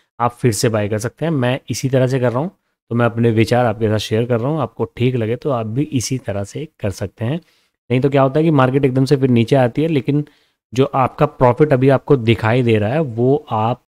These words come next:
कैश आउट नहीं करा पाते, उसको आप भुना नहीं पाते, वो केवल और केवल फिर नंबर्स में रह जाता है। तो इसीलिए अगर आपको प्रॉफिट हो रहा है, अच्छा खासा प्रॉफिट अगर है, तो उसको आप बुक कर लीजिए, ठीक है। अगर प्राइस डाउन आता है तो again आप उसको बाय कर सकते हैं।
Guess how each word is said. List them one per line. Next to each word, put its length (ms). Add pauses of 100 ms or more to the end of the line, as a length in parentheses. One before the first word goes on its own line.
कैश 200
आउट 300
नहीं 260
करा 240
पाते, 300
उसको 280
आप 120
भुना 320
नहीं 220
पाते, 340 (280)
वो 200
केवल 320
और 80
केवल 240
फिर 160
नंबर्स 420
में 100
रह 80
जाता 260
है। 120 (100)
तो 180
इसीलिए 600 (340)
अगर 120
आपको 240
प्रॉफिट 360
हो 60
रहा 120
है, 40
अच्छा 220
खासा 180
प्रॉफिट 360
अगर 200
है, 240 (440)
तो 160
उसको 340
आप 320
बुक 340
कर 160
लीजिए, 340
ठीक 180
है। 80
अगर 260
प्राइस 280
डाउन 240
आता 200
है 100
तो 100
again 340
आप 160
उसको 200
बाय 200
कर 100
सकते 320
हैं। 120